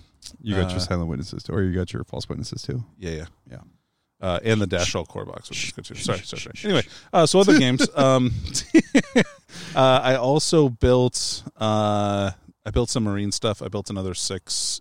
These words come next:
Speaker 2: in, Inceptors. Um, so I'm up to twelve of those boys.
Speaker 1: That's crazy. Yeah, like, I've spent the past, like, two weeks just kind of, like, looking around all my shit. I mean, like,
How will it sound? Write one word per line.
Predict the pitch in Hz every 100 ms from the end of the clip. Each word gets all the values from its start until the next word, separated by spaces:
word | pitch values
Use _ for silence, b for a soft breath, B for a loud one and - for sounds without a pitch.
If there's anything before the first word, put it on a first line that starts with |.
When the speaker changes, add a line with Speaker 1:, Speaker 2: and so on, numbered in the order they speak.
| -
Speaker 2:
in, | 95 101 113
Inceptors. | 101 98 104 - 113 110 - - _ _ _ _ _ _ -
Um, | 90 87
so | - 101
I'm | 95
up | 92
to | - 87 82 78 b b _ _
twelve | - 95 85
of | 82
those | 82
boys. | - 85 82 82 - _ _ _ _ _
Speaker 1:
That's | - 143
crazy. | - 117 139 120
Yeah, | 90 104
like, | 104 110
I've | 123 127
spent | 202
the | 147
past, | 120 113 117 -
like, | 110 98
two | - 110 104
weeks | 104 -
just | 104 -
kind | 107
of, | 90
like, | 92 78
looking | 95 - 117
around | 104 90 95 98 92 - _ -
all | 92 95
my | 101 90 90
shit. | - 98 85 - _ _ _ _ _ _
I | -
mean, | 98 95 92
like, | 90